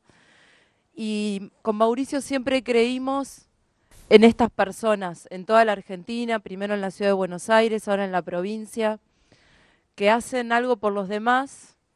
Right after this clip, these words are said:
sin esperar nada a cambio, solamente porque creen que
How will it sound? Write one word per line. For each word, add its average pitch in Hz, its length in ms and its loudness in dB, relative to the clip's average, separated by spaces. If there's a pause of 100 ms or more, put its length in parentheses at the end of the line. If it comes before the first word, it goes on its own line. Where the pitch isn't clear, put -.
sin - 240 -14
esperar 208 400 0
nada 214 200 2
a 208 40 -4
cambio, 233 540 2
solamente 208 560 -6
porque 185 340 -10
creen 208 260 -6
que 175 440 -6